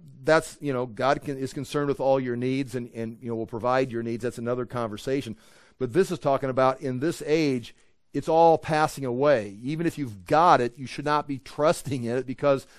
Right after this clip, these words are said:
your hope should be in, you should be boasting not in your riches. If you've got 'em, no, hang on to 'em, be responsible, but your boasting should be in the Lord, because if it doesn't happen today or tomorrow in the market, you're eventually gonna die, and it's all gonna be gone.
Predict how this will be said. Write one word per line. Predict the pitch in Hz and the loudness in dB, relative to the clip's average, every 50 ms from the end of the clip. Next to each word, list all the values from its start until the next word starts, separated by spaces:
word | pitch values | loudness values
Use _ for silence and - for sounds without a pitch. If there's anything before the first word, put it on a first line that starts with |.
| - - _ _ - | -20 -20 _ _ -6
your | 135 143 135 | -2 0 0
hope | 117 143 127 123 - | 2 2 0 0 0
should | - 127 117 | -6 -10 -6
be | 135 135 | -4 -4
in, | 135 127 131 | -4 -4 -6
you | 143 135 | -10 -12
should | - - 131 | -10 -8 -6
be | 135 120 | -6 -6
boasting | 104 87 160 170 196 202 - - 139 127 | -2 2 2 4 4 4 0 -2 -6 -2
not | 127 135 139 139 | 2 2 2 2
in | 143 135 135 | 2 0 -2
your | 123 120 120 | -4 -4 -2
riches. | 127 165 190 - - 123 110 - | 0 0 0 -2 -4 -10 -10 -10
If | - 135 | -8 -6
you've | 139 139 120 113 | -4 -4 -2 0
got | 151 151 185 185 | 2 4 4 6
'em, | 147 131 123 _ _ - - _ _ - | 4 2 0 _ _ -20 -20 _ _ -4
no, | 135 165 202 196 156 135 - - _ _ - - - - | 0 4 4 4 4 2 0 -6 _ _ -20 -20 -14 -6
hang | 123 165 202 202 180 | -2 0 0 2 2
on | 170 190 202 202 | 4 4 2 2
to | 202 196 | 2 -2
'em, | 151 | -2
be | 123 160 180 | 0 -2 0
responsible, | 160 151 - - - - - 160 170 196 220 226 208 - 120 120 127 | -2 -2 -4 -6 -10 -8 -2 0 2 2 2 0 -2 -4 -6 -6 -4
but | 120 143 139 | -4 -4 -4
your | 143 143 135 | -2 -4 -4
boasting | 120 104 156 165 202 220 - 160 143 | -4 -2 2 2 2 2 0 -2 -8
should | - 151 139 | -8 -8 -6
be | 127 147 | -4 -2
in | 147 131 | -2 -2
the | 123 | -2
Lord, | 123 151 190 208 185 | -2 0 0 0 -2
because | 147 - - - - - - - - - - _ _ _ _ _ _ _ - | -2 -2 -2 -2 -2 -4 -8 -20 -20 -20 -20 _ _ _ _ _ _ _ -4
if | 170 170 170 | -2 -2 -2
it | 170 147 | 0 4
doesn't | 190 214 190 208 202 | 4 4 4 4 2
happen | 165 180 196 196 - 190 165 | 0 2 2 2 2 0 -6
today | 143 147 135 117 104 165 165 160 175 180 185 190 196 190 | -6 -6 -8 -2 4 6 6 6 6 6 6 6 6 4
or | - 165 160 147 139 | 2 2 0 0 0
tomorrow | - 147 139 135 151 165 170 175 180 185 | -2 -2 0 0 2 4 6 6 4 4
in | 175 156 143 | 2 0 0
the | 143 131 | -2 -2
market, | 131 131 151 170 196 208 - - 139 123 131 - - _ _ _ _ _ _ _ _ _ _ | 0 2 2 2 2 2 0 0 0 0 0 -2 -6 _ _ _ _ _ _ _ _ _ _
you're | - 160 196 | 0 0 0
eventually | 190 156 175 190 202 151 180 | 2 4 2 2 2 0 -2
gonna | 160 170 156 131 | -2 -2 -2 0
die, | 120 107 160 185 202 156 127 131 139 - - _ _ - | 2 4 4 6 6 6 4 4 2 0 -4 _ _ -4
and | 160 160 | -2 0
it's | 156 - | 2 4
all | 190 190 180 | 4 4 4
gonna | 180 175 156 | 4 2 0
be | 147 147 | 0 0
gone. | 135 156 180 196 160 113 107 90 | 0 0 0 0 0 -2 -4 -8